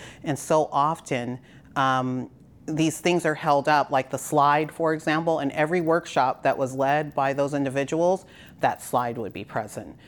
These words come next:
Um, and they would talk about the relevance of the slide to the workshop materials. So that's their framework that's, that's being used. And, and it saddens me because this is a public school.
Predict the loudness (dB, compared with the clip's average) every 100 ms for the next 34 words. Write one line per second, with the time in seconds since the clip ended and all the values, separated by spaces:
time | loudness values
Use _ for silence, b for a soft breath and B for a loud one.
0 | B -8 -6 -2 0 0 -4 -2 -2 -2
1 | -8 -6 -4 -2 0 -2 -6 -8 -8 -6
2 | -4 -6 -8 -6 -4 -4 -4 -4 -4 -10
3 | -4 -2 -2 -6 -14 -16 -20 B B 2
4 | 2 2 -2 -4 -2 -4 -2 -4 -8 -10
5 | -4 -4 -4 -4 -4 -4 -8 -8 -8 -10
6 | -10 -12 -14 B B -2 0 2 0 -2
7 | -2 -2 -4 -2 0 2 0 -6 -8 -6
8 | -6 -4 -2 -2 -6 B B B B B
9 | -20 -20 -14 -6 0 0 0 0 -2 -2
10 | -2 0 0 -4 -4 -2 -2 -4